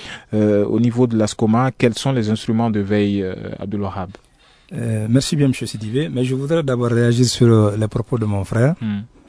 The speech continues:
Speaker 1: Lequel ? Il y a deux frères.
Speaker 2: Non,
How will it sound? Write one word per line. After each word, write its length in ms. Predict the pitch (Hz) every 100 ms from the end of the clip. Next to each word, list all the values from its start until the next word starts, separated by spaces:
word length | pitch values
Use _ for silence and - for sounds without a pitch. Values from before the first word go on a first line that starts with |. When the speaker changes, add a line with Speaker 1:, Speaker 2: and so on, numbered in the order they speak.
| - -
Speaker 1:
Lequel ? 280 | 120 - 110 101
Il 20 |
y 80 | 104
a 40 |
deux 140 | 110 127
frères. 260 | 101 85 - _ _ _ - - _ _ _ _ -
Speaker 2:
Non, 480 | 151 127 147 131 135